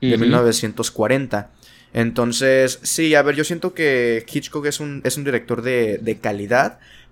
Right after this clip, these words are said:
Speaker 1: pero, eh, a pesar de que esas dos no me gustan, no las considero malas, pero sí son como productos muy de su época y muy de esto que no me suele gustar a mí, que son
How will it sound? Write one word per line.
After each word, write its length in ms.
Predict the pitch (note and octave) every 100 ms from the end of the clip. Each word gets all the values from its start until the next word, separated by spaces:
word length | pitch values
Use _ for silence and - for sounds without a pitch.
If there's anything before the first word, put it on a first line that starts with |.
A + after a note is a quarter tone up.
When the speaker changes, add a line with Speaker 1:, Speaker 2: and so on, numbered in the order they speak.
| _ -
Speaker 1:
pero, 580 | E3+ F#3+ G#3+ A3 - _ -
eh, 300 | B2 A#2 A2
a 140 | B2
pesar 260 | B2+ - B2+
de 120 | C#3+
que 80 | D3+
esas 220 | C#3+ C#3+
dos 200 | B2+ C#3
no 80 | C#3
me 120 | C#3
gustan, 360 | B2+ C3 C3 C#3+
no 100 | C#3+
las 160 | F#3+
considero 520 | - D3+ - A2+ A#2+ A#2
malas, 580 | G#2 A2 B2 G2+ E2
pero 220 | - A#2+ A2+
sí 260 | - C3+
son 160 | B2+ C#3+
como 320 | D#3+ D3+ B2
productos 540 | - B2 B2 A#2+ D3
muy 260 | C3 C3 C#3
de 100 | C#3+
su 240 | - A#2
época 460 | A2+ A#2 C#3+ D3 C#3
y 80 | A2
muy 260 | G#2+ A2+
de 120 | B2 B2
esto 220 | B2 C3+
que 100 | A2+
no 100 | G#2+
me 120 | A2+
suele 180 | B2+ A#2+
gustar 280 | G#2+ - A2
a 40 |
mí, 160 | A2 G#2+
que 120 | G#2+
son 360 | - A2 A2